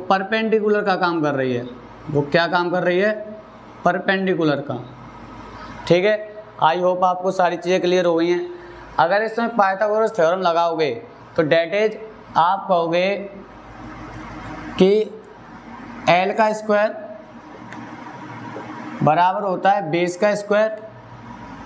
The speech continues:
base मतलब आर, plus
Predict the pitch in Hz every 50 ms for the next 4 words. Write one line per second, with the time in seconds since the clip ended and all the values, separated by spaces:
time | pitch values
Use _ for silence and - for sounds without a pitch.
0 | - - - - - 135 156 180 190 185 196 196 190 190 208 226 226 226 - 165
1 | - 160 - - - - - - - - - - - - - - - - - -
2 | - - - - - - - - - 190 190 170 143 -